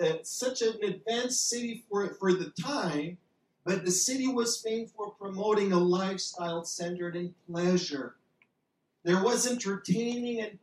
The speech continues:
pleasure to satisfy all tastes. Now, these young men were offered right now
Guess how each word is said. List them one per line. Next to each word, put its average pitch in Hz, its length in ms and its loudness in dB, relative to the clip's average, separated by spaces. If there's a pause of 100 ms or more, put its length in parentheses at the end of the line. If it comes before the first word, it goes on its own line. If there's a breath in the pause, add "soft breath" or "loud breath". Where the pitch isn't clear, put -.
pleasure 202 400 -4
to 196 120 -2
satisfy 196 840 -4
all 175 260 -4 (100)
tastes. - 640 -10 (1600)
Now, 220 260 4
these 220 560 4
young 202 380 0
men 170 380 0 (2000)
were 220 340 6
offered 175 640 -2 (140)
right 233 360 2
now 170 460 0